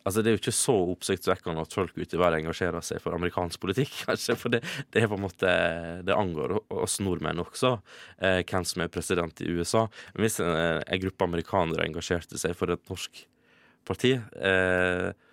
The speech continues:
så har jo det vært, eh, kanskje en større kuriositet, eh, men, eh, det hadde ikke vært mindre fint. <laughs>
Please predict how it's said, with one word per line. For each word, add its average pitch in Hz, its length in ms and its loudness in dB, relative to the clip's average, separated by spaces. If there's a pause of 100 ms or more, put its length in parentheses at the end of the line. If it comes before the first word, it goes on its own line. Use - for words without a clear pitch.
(100)
så - 180 -4
har 95 140 4
jo 98 120 2
det 92 220 2
vært, 87 220 0
eh, 82 520 0 (340)
kanskje 101 240 2
en 110 80 2
større 98 340 2
kuriositet, 98 720 0 (580)
eh, 98 600 4 (180)
men, 95 300 -2
eh, 92 500 0 (540)
det 95 100 -6
hadde 101 160 2
ikke 90 160 2
vært 110 100 2
mindre 95 280 0
fint. - 300 -2 (280)
<laughs> - 0 -